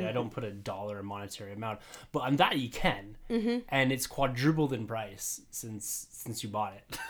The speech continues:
Speaker 2: it. <laughs>
Speaker 1: I make
Speaker 2: So,
Speaker 1: good
Speaker 2: yeah,
Speaker 1: investments.
Speaker 2: great investment. It's never
Speaker 1: <laughs>
Speaker 2: leaving my possession. I may be
Speaker 1: No.
Speaker 2: buried with it someday, uh, which I'm okay with. So, <laughs> but okay, we're, this has been a ton of fun, and we're gonna have to do this again
Speaker 1: Yeah.
Speaker 2: and maybe bring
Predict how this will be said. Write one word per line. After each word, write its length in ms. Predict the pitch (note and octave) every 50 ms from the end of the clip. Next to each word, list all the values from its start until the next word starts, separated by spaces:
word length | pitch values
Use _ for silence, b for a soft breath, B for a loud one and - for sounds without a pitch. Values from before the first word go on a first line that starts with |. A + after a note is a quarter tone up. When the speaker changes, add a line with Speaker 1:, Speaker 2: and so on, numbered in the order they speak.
| - -
Speaker 2:
it. 400 | F#3+ F#3 F3+ - - D#3+ D3 - -
<laughs> 120 | - - -
Speaker 1:
I 60 | G3+
make 140 | G#3 G3+ G3
Speaker 2:
So, 80 | -
Speaker 1:
good 80 | A#3 G#3
Speaker 2:
yeah, 40 | G3+
Speaker 1:
investments. 560 | F#3+ F#3+ G3 - - C#3 B2+ C3 B2+ - B2+
Speaker 2:
great 380 | A#2+ A#2+ B2 C3 C#3+ E3 D#3 -
investment. 580 | D3 C#3 B2+ A2 A2+ A#2+ B2 - - C4 -
It's 100 | B2+ -
never 200 | A#3 A3 G#3+ F#3+ D#3
Speaker 1:
<laughs> 120 | C#3 C#3 D#3
Speaker 2:
leaving 340 | F3+ E3+ D3+ C#3+ C3 B2+
my 100 | B2 A#2
possession. 440 | A2 G#2+ A2+ A#2+ D3+ D#3+ - - B2 A#2
I 60 | B2
may 180 | B2+ C3 C3
be 160 | A#2+ B2+ A#2+ A2
Speaker 1:
No. 60 | G#2+ G#2+
Speaker 2:
buried 400 | A#2+ C3+ D3+ C3 A2 G#2 G#2 G#2
with 160 | G#2 G#2 -
it 100 | - -
someday, 520 | - - G#2+ G#2 G#2 G2+ G2+ A2 C3+ E3 B B B B B B B B B _ -
uh, 160 | G#2 G#2 G#2 A2
which 180 | B2+ B2+ -
I'm 100 | G3+ A#3 C4+
okay 200 | C#4 - F4 E4+
with. 460 | - - F#2+ - - G3+ G3+ F#3 -
So, 160 | - - - - - - - F#5+ F#5 - G#3+ -
<laughs> 840 | E3+ D3+ - - - F#3+ D#3+ - - - - - - - A3 - -
but 200 | F#3+ A3 G#3 -
okay, 260 | - - A3 D#3 B2 B B B B -
we're, 360 | G3+ G3 G#3 G3+ G#3+ A#3+ - - - - - -
this 260 | D3+ D3+ D#3+ B3+ - -
has 120 | D#4 G3
been 460 | - F3+ E3+ D#3 D3 C#3 C3+ B2+ - -
a 100 | A#2 A#2
ton 320 | A2 - - - - D3+ C3
of 80 | G#2+
fun, 220 | - - A#2 G2 F#2+
and 100 | F#2+ G#2
we're 80 | A2
gonna 120 | A2+ B2+ E3
have 80 | F#3+
to 80 | - C3
do 140 | A2+ A#2+ B2
this 180 | A#2+ G#2+ -
again 380 | A2 G2+ G2+ G#2 G2+ G2 G2 G2+ G#2
Speaker 1:
Yeah. 120 | - G#2
Speaker 2:
and 160 | G#2+ G#2+ A2
maybe 220 | A2+ B2 B2+ B2+ B2+
bring 500 | A#2+ B2+ B2 B2 A#2 A#2 A2+ A2+ A#2